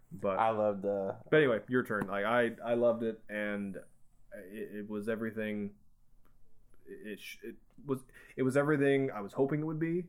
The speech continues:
Speaker 1: Everything they said it was.
Speaker 2: Yep.
Speaker 1: So
Speaker 2: I agree fully. Uh, if you haven't, uh, seen it yet, absolutely a hundred percent go see it. It's, it's fantastic. It's amazing. It's spectacular.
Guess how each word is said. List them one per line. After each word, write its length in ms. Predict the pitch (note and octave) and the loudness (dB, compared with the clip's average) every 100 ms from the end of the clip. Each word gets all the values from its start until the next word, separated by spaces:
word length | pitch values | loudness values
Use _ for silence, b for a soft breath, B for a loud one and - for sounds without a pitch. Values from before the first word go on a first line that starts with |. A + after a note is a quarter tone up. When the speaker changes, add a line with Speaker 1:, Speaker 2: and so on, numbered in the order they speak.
| - - | -10 -10
Speaker 1:
Everything 300 | A2 A#2 A#2 | -4 -4 -4
they 100 | A2 | -8
said 300 | - - G#2+ | -10 -10 -8
it 80 | G2+ | -8
was. 420 | E2+ - - - - | -10 -12 -16 -20 -12
Speaker 2:
Yep. 200 | - - - | -10 -10 -14
Speaker 1:
So 140 | - - - - - B B B | -20 -18 -18 -20 -20 B B B
Speaker 2:
I 140 | B2 C3+ | 4 6
agree 260 | C3 C3 | 6 6
fully. 380 | B2+ B2 A#2+ A2+ | 6 8 8 8
Uh, 240 | A2 G#2 | 8 8
if 200 | F#2+ G#2 | 6 4
you 60 | A2 | 4
haven't, 280 | A2+ G#2+ - | 4 2 -2
uh, 220 | F2 F#2 | -2 -2
seen 260 | - G#2 F#2+ | -2 -4 -4
it 80 | |
yet, 360 | F2+ G2 F#2+ - - | 0 0 0 -2 0
absolutely 520 | G2 - G2+ F#2+ F#2 | 0 -2 -4 -2 -2
a 60 | |
hundred 180 | F#2+ E2+ | -4 -6
percent 260 | G2+ E2+ D#2 | -6 -8 -4
go 140 | E2+ | -4
see 300 | D#2 A2 A2 | -2 0 2
it. 160 | G#2 - | 2 2
It's, 300 | F#2 - - - - | -6 -6 -10 -12 -20
it's 160 | - | -14
fantastic. 680 | - D2 - G#2+ G#2 - F#2+ | -10 -8 0 0 0 -2 -6
It's 180 | - - | -8 -10
amazing. 460 | F#2 G#2 G2+ G2 F#2 | -4 -2 -2 -4 -6
It's 160 | D2+ | -8
spectacular. 880 | - F2+ - A2+ G#2 G#2 G2+ G2+ F#2+ | -10 -8 0 2 2 2 4 4 2